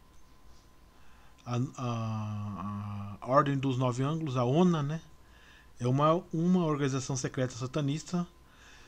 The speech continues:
fundada inicialmente no Reino Unido, tendo, tendo se mostrado ao público em geral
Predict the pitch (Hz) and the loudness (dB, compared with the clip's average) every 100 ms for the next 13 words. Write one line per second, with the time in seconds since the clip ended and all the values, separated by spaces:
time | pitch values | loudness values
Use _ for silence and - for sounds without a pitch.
0 | - - - 170 156 147 135 147 131 135 | -20 -10 0 4 4 2 -2 0 0 0
1 | 151 135 131 143 135 135 160 170 170 - | -2 0 0 0 0 0 0 -4 -8 -4
2 | 135 131 - - - - - 151 160 156 | -4 -4 -12 -20 -20 -20 -2 -2 0 -4
3 | - 143 135 127 - - - 127 127 120 | -2 0 0 -2 -4 -6 -10 -2 -2 -2
4 | 120 117 127 160 165 160 156 143 127 135 | -4 -6 0 0 0 -2 0 2 2 2
5 | 151 | 0